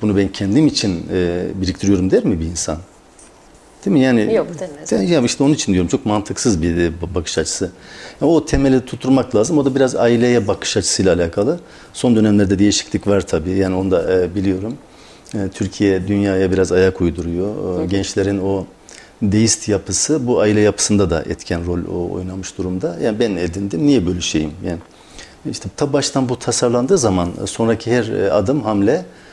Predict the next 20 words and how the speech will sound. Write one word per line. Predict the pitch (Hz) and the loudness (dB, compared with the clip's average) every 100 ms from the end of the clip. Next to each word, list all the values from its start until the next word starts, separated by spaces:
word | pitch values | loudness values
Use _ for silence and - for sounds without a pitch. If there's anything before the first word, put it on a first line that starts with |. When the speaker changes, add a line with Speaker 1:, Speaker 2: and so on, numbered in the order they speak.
| - - | -8 -2
Speaker 1:
o | 101 | 2
evlilik | 110 117 117 - - | 2 2 0 -2 -6
temellerini | 104 104 110 135 | -2 2 2 0
sarsacak, | - 101 95 - 98 104 95 - | 0 -2 -2 -2 0 0 -2 -2
e, | 95 | 0
adımlar | 95 98 95 87 | 0 0 2 2
oluyor | 80 80 78 | 0 0 -2
maalesef. | 82 87 90 87 - - - | -4 -6 -6 -8 -8 -8 -10
O-, | 87 85 90 95 | -8 -6 -6 -2
ona | 95 | -2
zemin | 90 98 92 | 0 -2 -2
hazırlıyor. | 80 85 87 95 95 180 - - - - - - | -6 -4 -4 -4 -6 -8 -8 -18 -20 -20 -8 0
Burada, | 147 143 139 117 110 | 2 4 4 4 4
e, | |
güzel | 110 143 | 4 4
olan | 120 92 | 4 2
şey, | 90 - 143 - - - - - - - - - - - - - - | 0 0 -2 -4 -20 -20 -20 -20 -18 -18 -18 -20 -20 -20 -20 -20 0
"Bir | - 285 | 0 2
konuta | 131 123 - 143 - - - - | 0 0 0 -2 -4 -14 -20 -4
aile | 101 107 107 110 90 | 0 4 4 4 0